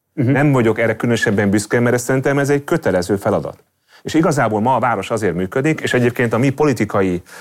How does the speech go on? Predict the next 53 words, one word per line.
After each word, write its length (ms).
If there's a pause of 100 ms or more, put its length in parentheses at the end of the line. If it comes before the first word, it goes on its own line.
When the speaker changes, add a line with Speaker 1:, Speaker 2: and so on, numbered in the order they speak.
(140)
Speaker 2:
hogy 120
mondjam, 160
erőnk 400
is 100
a 60
kormánnyal 840
való 220
szembeni 360
vitánkban 440
éppen 200
abból 240
van, 100
hogy 100
van 120
egy 60
nagyon 220
egységes 500
fővárosi 460
akarat. 440 (300)
Szerintem 420
aki 220
ma 120
a 40
fővárosnál 520
dolgozik, 680 (300)
az, 220
hogy 160
mondjam, 280
azt 180
úgy 200
érzi, 460 (180)
függetlenül 340
attól, 60
hogy 100
kire 200
szavaz, 460 (100)
de 60
hogy 120
ebben 220
a 80
konfliktusban 500
úgy 140
érzi, 160
hogy 100
mi 120
egy 160
hajóban 340
vagyunk. 260
És 100
azért 180
ez 60
egy 100
nagyon, 380